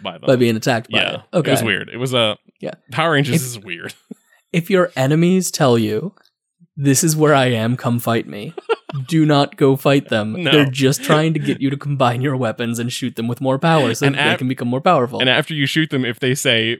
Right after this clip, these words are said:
Speaker 1: "Please again, shoot me more," <laughs> maybe definitely stop.
Speaker 2: Maybe definitely stop.
Speaker 1: That's de-
Speaker 2: Was it, was it Days of Future Past?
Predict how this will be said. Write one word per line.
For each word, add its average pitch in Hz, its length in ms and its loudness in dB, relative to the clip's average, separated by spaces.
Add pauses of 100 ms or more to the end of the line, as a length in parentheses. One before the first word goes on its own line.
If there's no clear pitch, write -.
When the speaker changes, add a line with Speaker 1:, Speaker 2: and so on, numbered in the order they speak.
Speaker 1:
"Please 165 360 -2
again, 127 560 0 (140)
shoot - 340 -6
me 127 180 -2
more," 120 480 -4 (260)
<laughs> 233 280 -10
maybe 147 300 0
definitely 147 540 0
stop. - 260 -2
Speaker 2:
Maybe 165 200 4
definitely 151 420 2
stop. 170 300 -4
Speaker 1:
That's 117 220 -4
de- 151 160 0
Speaker 2:
Was 302 200 2
it, 359 160 2 (340)
was 226 180 2
it 339 160 -6
Days 247 240 0
of 247 100 -4
Future 240 300 0
Past? 165 560 -4